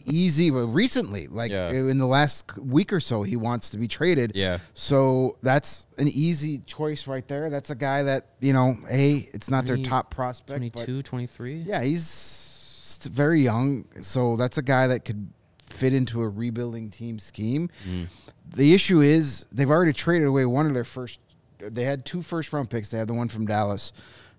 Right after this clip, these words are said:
Speaker 1: They've already traded one of those picks away for Tarasenko, but it's a conditional pick.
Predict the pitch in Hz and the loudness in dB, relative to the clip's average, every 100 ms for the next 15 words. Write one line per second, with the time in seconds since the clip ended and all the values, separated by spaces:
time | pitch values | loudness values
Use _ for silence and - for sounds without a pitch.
0 | - 117 143 190 - 160 160 143 120 147 | -8 -2 2 2 0 2 2 2 2 2
1 | 160 143 - 151 135 123 123 147 123 117 | 2 0 0 -4 -4 -4 -2 -2 -4 -8
2 | - 120 104 170 190 113 104 113 - - | -10 -10 -8 -10 -10 -8 -8 -10 -10 -6
3 | 131 196 - 113 82 - 95 - | 0 0 0 -2 -6 -8 -10 -12